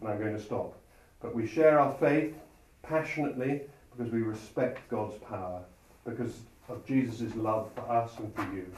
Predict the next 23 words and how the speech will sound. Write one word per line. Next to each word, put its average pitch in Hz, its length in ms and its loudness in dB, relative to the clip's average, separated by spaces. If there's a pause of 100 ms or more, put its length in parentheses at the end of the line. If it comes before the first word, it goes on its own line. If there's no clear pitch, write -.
(540)
because 117 420 -4 (460)
becoming 135 420 2
a 120 80 2
Christian 113 380 -6
is 104 120 -8
life 120 380 2
transforming 113 720 -4
and 110 80 -2
life 110 240 -2
enriching 101 580 -6 (460)
in 101 120 -4
the 101 60 -2
new 98 200 -2
birth. 92 340 -4 (640)
And 117 100 -6
we 107 100 0
do 139 260 2
it 143 200 4 (140)
humbly, 139 640 4 (680)
with 107 100 -8
lots 131 300 0
of 139 80 0
mistakes, 123 800 -2